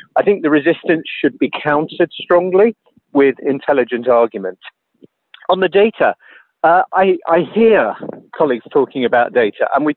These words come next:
talk about counting the number of cases. According to existing wholly arbitrary definitions, you know, the sofa score probably is as good as anything, but that means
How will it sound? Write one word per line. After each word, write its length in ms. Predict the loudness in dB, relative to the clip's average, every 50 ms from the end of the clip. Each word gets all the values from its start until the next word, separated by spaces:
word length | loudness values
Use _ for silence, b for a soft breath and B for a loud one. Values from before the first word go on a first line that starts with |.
| -2 0
talk 240 | 2 2 2 2 -2
about 320 | -2 0 2 2 2 0 B B B B B B B B B -4
counting 380 | -2 -2 -2 -2 -4 -4 -4 -2
the 80 | -2
number 260 | -2 -2 -2 0 0 0
of 100 | 0 0
cases. 580 | 0 0 0 0 -2 -4 -2 -2 -2 -2 -4 -6 -16 B B B B _ -4
According 480 | -4 -2 0 2 2 2 2 0 0 0
to 140 | 2 2 2
existing 720 | 2 2 0 -2 -2 -2 -2 0 2 2 2 2 -2 -6 -8
wholly 540 | -12 -8 -2 0 0 2 2 2 2 2 2 2 2
arbitrary 560 | 2 2 2 0 -4 -10 -4 -2 -2 0 0
definitions, 640 | -2 -4 -2 -2 -4 -4 -4 -4 -4 -6 -6 -6 _ _ _ _ -18 -10 -4
you 100 | -2 0
know, 140 | 0 0 0
the 100 | -2 -4 -2
sofa 280 | 0 0 0 0 -2 -10 -8
score 320 | -2 2 4 4 4 4 B B B B B B B _ -16
probably 540 | -8 -2 0 0 2 0 -2 -2 2 2 2
is 160 | 2 2 0
as 80 | -2 -4
good 160 | -2 -2 0 0
as 100 | 2 2
anything, 480 | 2 0 0 -2 -2 -2 -2 -2 -2 -2
but 140 | -2 -2 0
that 160 | 0 -2 -2
means 280 | -2 -2 -2 -2 -4